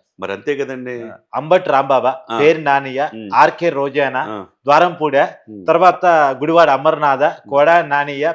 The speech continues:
Speaker 2: పేరు
Speaker 1: అంబటి
Speaker 2: నానయ్య,
Speaker 1: రాంబాబు.
Speaker 2: ఆ, ఆ, అంబటి రాంబాబు చెప్పారు.
Speaker 1: చెప్పేశారు, ఆ.
Speaker 2: తర్వాత వల్లభనేని వంశీ, ఎవ్వరు, ఎవ్వరు గెలవలేదు.
Speaker 1: అక్కడ చెవిరెడ్డి కూడా,
Speaker 2: చెవిరెడ్డి
Speaker 1: అనిల్ కుమార్
Speaker 2: కూడా.
Speaker 1: యాదవ్ కూడా.
Speaker 2: అవును, అనిల్ కుమార్ యాదవ్,
Speaker 1: ఆ,
Speaker 2: కరెక్ట్.
Speaker 1: మరి గంగా ఆయన పేరేంటి, గుడ్డు మంత్రి.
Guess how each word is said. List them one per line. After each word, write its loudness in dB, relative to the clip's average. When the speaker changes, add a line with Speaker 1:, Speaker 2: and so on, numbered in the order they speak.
Speaker 2:
పేరు 4
Speaker 1:
అంబటి 0
Speaker 2:
నానయ్య, 2
Speaker 1:
రాంబాబు. -2
Speaker 2:
ఆ, 0
ఆ, -10
అంబటి -2
రాంబాబు 0
చెప్పారు. -6
Speaker 1:
చెప్పేశారు, -8
ఆ. -10
Speaker 2:
తర్వాత 4
వల్లభనేని 0
వంశీ, -14
ఎవ్వరు, 0
ఎవ్వరు -2
గెలవలేదు. -2
Speaker 1:
అక్కడ -8
చెవిరెడ్డి -8
కూడా, -12
Speaker 2:
చెవిరెడ్డి 0
Speaker 1:
అనిల్ 0
కుమార్ 0
Speaker 2:
కూడా. 4
Speaker 1:
యాదవ్ 0
కూడా. -4
Speaker 2:
అవును, 0
అనిల్ -8
కుమార్ -6
యాదవ్, -6
Speaker 1:
ఆ, -20
Speaker 2:
కరెక్ట్. -6
Speaker 1:
మరి -2
గంగా -4
ఆయన -8
పేరేంటి, -10
గుడ్డు -10
మంత్రి. -12